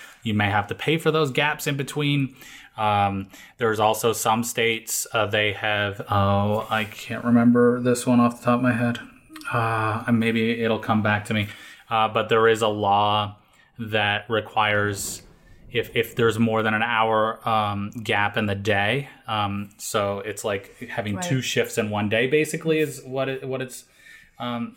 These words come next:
Speaker 1: qualifies as, you have to pay a premium to bring them back. So that's another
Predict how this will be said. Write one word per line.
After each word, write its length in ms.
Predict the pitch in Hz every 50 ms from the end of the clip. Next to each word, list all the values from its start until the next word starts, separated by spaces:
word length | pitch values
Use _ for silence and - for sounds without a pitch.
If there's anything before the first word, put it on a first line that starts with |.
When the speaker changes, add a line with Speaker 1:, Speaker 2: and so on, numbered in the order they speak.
| -
Speaker 1:
qualifies 560 | - - - 139 143 151 143 - 156 151 147 143
as, 240 | 147 147 139 -
you 160 | 123 113 113 107
have 240 | 101 123 113 110 -
to 60 | 120
pay 180 | - - 117 110
a 60 | 104
premium 520 | - - - 117 110 117 127 135 143 135
to 80 | 127 117
bring 260 | 104 110 104 104 107
them 160 | 101 98 98
back. 360 | 98 104 113 135 151 143 - - - - - - -
So 140 | - - 120
that's 220 | 107 110 107 - -
another 680 | 107 107 104 107 107 107 107 104 107 104 101 101 101